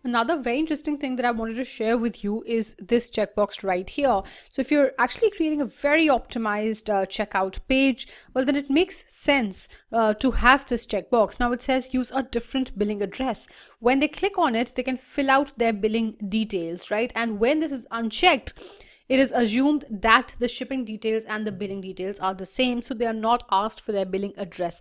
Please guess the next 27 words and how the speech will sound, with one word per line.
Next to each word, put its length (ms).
again. 580
Uh, 160
in 120
order 200
to, 340
um, 360
bring 420
this 200
checkbox 600
here, 400
here's 300
what 200
you 60
have 180
to 80
do. 280
So 100
you 120
have 240
to 100
go 120
into 160
the 80
billing 300
address 380
field 400
here 380